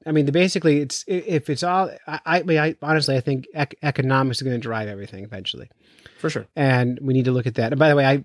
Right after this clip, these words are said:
Speaker 1: I, there's a great book. If you, it's a few years old now, probably twenty years old now, but it's called The Ecology of Commerce. Have you ever read this book?
Speaker 2: No, I don't. I've heard of it. I haven't
Speaker 1: So
Speaker 2: read
Speaker 1: it's,
Speaker 2: it yet.
Speaker 1: it's a classic, um, looking at, at using economics to drive good ecology, right?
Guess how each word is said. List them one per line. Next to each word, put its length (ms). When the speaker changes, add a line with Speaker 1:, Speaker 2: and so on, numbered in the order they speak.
Speaker 1:
I, 240
there's 260
a 40
great 260
book. 200
If 80
you, 100
it's 160
a 40
few 180
years 240
old 200
now, 180
probably 200
twenty 280
years 200
old 200
now, 160
but 60
it's 100
called 200
The 100
Ecology 520
of 100
Commerce. 480
Have 140
you 60
ever 180
read 120
this 100
book? 300
Speaker 2:
No, 480
I 60
don't. 160
I've 140
heard 220
of 100
it. 120
I 80
haven't 160
Speaker 1:
So 120
Speaker 2:
read 100
Speaker 1:
it's, 100
Speaker 2:
it 40
yet. 80
Speaker 1:
it's 120
a 40
classic, 680
um, 520
looking 380
at, 320
at 300
using 460
economics 580
to 60
drive 380
good 120
ecology, 560
right? 280